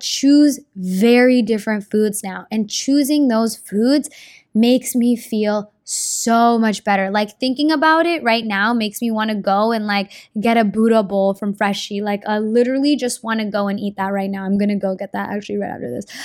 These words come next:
Um, but, like, I, I just want you guys to know that, like, I want you to look over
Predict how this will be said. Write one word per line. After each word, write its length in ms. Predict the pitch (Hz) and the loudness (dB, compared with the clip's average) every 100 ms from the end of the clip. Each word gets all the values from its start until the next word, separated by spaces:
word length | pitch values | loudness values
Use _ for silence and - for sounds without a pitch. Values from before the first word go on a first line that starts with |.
| - - | -6 2
Um, 460 | 254 240 302 269 - - 294 - | 4 6 4 2 -8 -14 -14 -8
but, 280 | 262 262 277 | 0 2 4
like, 300 | 269 262 247 - - - | 4 2 -2 -8 -12 -2
I, 320 | 254 269 - _ | 2 2 0 _
I 180 | 247 254 | 0 2
just 380 | 214 269 302 277 | 2 2 0 0
want 180 | 262 247 | -2 0
you 80 | |
guys 260 | 247 240 233 | 0 0 -2
to 80 | 226 | -4
know 260 | 214 247 | -2 0
that, 180 | 247 208 | 0 -2
like, 260 | 214 202 202 - _ _ - | -2 -2 -4 -18 _ _ -4
I 120 | 226 | 0
want 240 | 226 262 | 2 2
you 60 | 320 | 2
to 80 | 311 | 2
look 300 | 233 262 262 | 2 0 2
over 560 | 269 233 214 226 214 | 2 2 2 2 0